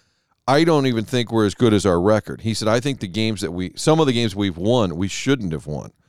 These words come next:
In other words, we're lucky to be close to five hundred. So what happens? You fire a coach,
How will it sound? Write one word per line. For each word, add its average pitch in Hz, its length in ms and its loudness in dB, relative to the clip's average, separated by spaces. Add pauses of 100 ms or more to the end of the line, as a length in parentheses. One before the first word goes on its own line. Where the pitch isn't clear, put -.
(180)
In 110 100 0
other 120 160 4
words, 98 300 2
we're 107 220 0
lucky 107 420 0
to 82 140 -6
be 87 180 -4
close - 640 -2 (540)
to - 80 -6
five 95 320 0
hundred. 87 260 -4
So 131 80 0
what 127 120 4
happens? 90 340 2
You 90 80 -8
fire 123 360 2
a 110 60 0
coach, 147 580 2